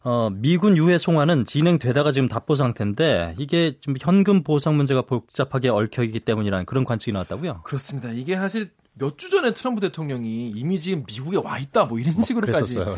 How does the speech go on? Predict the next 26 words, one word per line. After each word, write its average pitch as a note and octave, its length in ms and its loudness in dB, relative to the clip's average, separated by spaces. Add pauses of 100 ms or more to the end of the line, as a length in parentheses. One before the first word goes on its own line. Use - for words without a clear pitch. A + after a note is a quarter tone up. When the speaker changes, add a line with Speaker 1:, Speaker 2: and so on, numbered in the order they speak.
(100)
Speaker 2:
<laughs> - 220 -6
얘기를 F#3+ 200 2
했었는데, F3+ 640 -2 (240)
사실은 C#4+ 380 0
지금 D#3 260 -4 (100)
완전 D#3 200 -6
답보 G3+ 320 -6
상태인 C3+ 640 -6
상황입니다. D3 680 -4 (300)
이 G#3 80 4
로이터 A#3+ 260 2
통신의 A3+ 320 0
분석에 D3+ 280 -6
따르면요, B2+ 640 -4 (320)
이 G3+ 180 0
미 A3+ 200 4
의회국 A#3 540 2
보고서에 F#3 480 0
따르면 E3+ 460 -2
북미가 F#3+ 640 0 (260)
천구백구십육 G3+ 840 -4
년부터 A#3 920 0
십 - 240 -10
년 D#4 280 -2
동안 G#3+ 320 0
진행한 D#3 520 -2